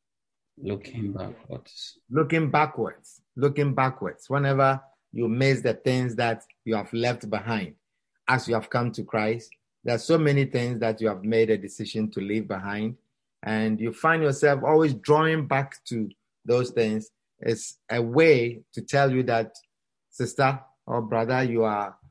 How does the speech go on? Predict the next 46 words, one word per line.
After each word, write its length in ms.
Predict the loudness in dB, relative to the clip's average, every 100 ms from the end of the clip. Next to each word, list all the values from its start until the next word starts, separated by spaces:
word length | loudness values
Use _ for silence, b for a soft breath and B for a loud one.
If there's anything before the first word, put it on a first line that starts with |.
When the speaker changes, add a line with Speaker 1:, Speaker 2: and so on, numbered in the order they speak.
| _
Speaker 2:
about 320 | -8 -2 -2 -2
to 60 |
backslide 760 | -6 -8 -6 -2 0 0 -2 -6 -16 -4
and 260 | -2 2
you 100 | 2
need 200 | 2 0 0
to 100 | 0
rise 320 | 2 2 0
up. 180 | -6 -10 _ _ _ _ _ -18
Okay, 300 | -10 -4 -2
you 100 | -2
need 200 | -2 -2
to 100 | 0
rise 300 | 0 0 -2
up. 120 | -4
Backsliding 640 | -6 -4 0 2 4 2 0
is 260 | -6 -8
not 280 | -6 -4 -2
something, 520 | -2 -4 -2 -6 -6 -12 _ _
that 140 | 2 2
is 160 | 4
why 140 | 4 4
we 140 | 4
are 80 | 2
sharing 400 | 0 -2 -2 -2
the 80 | -4
symptoms. 500 | -4 -6 -6 -10 -4
So 140 | 0
when 180 | 0 0
you 80 | 0
identify 800 | -2 2 2 0 -4 -4 0 0
it, 220 | 0 -4 -6
then 440 | 0 2 2 -4 _ _ _ _
you 180 | -4 -2
rise 420 | 2 4 4 4
up 220 | 0 -2 -8 -6
and 140 | -4
identify 640 | -2 2 2 0 -2 2
it 100 | 2
and 120 | 2 0
say, 100 | 0
"This 240 | 0 0
is 180 | -2 0
what 180 | 0 0
I'm 160 | -2 -4
experiencing." 760 | -6 -6 -2 -2 -2 -8 -14